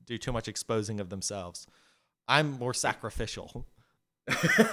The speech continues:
Speaker 2: The one, the, the peoples that can get spared.
Speaker 1: Mm-hmm.
Speaker 2: Um, s-,
Speaker 1: Also, I'm such a
Speaker 2: so
Speaker 1: recluse. Like, it's guaranteed I don't have it, so I'm, I'm pretty safe
Speaker 2: <laughs>
Speaker 1: to
Speaker 2: Yeah.
Speaker 1: travel. I'm not gonna
Speaker 2: That's true.
Speaker 1: Yeah.
Speaker 2: Oh,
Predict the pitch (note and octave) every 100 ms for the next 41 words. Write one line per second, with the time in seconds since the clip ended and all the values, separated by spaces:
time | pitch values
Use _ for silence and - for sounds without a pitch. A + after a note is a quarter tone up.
0 | F#4+ - - - - A3+ - - - -
1 | - - - A#2 A2+ G#2+ G#2+ - G#2 G2
2 | - - - - F#2 E2+ - A2 A2 G2
3 | - G2 - F#2 F2+ D#2+ - - E2 D#2
4 | D2+ - - B2 A#2 A#2 A2 G#2+ - F2+
5 | E2+ D#2+ D2+ D2+ - - - - C#3+ F3+
6 | F#3+ B2+ B2 - E3+ - D3+ C#3 - B2
7 | B2+ - C#3 C#3 B2 A#2+ G2+ F#2 F#2+ F#2
8 | F2+ E2+ - - G2+ F#2+ G#2 C#3 A#2 -
9 | - D3+ A#2 - - A#2 A2 G2 G#2+ A#2
10 | A#2 G#2+ G#2+ - G#3 G3+ - - - _
11 | _ - F#2+ - - D#2 D2+ F2+ _ F2+
12 | F#2 F2+ F#2 E2+ D#2